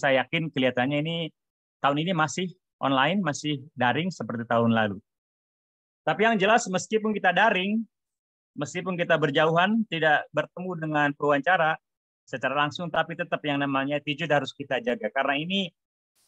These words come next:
adalah, eh, impresi atau kesan ya yang, yang nanti bisa diterima oleh interviewer. Di antaranya adalah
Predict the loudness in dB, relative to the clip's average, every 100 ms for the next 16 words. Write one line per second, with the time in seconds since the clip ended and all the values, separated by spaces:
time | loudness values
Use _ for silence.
0 | _ 0 2 4 2 0 -12 _ _ _
1 | _ _ _ _ _ _ _ 0 2 2
2 | 2 2 4 2 0 -4 -4 -2 -4 -6
3 | -12 0 0 2 0 0 -2 -2 -2 -6
4 | -4 -2 0 -2 -4 -6 -4 -4 -2 -2
5 | -4 -10 _ _ _ _ _ -4 -4 -2
6 | -2 0 0 0 0 0 -2 -2 -4 0
7 | 2 2 0 -8 _ _ _ _ _ _
8 | _ _ _ _ _ _ _ 0 2 4
9 | 2 2 2 4 4 2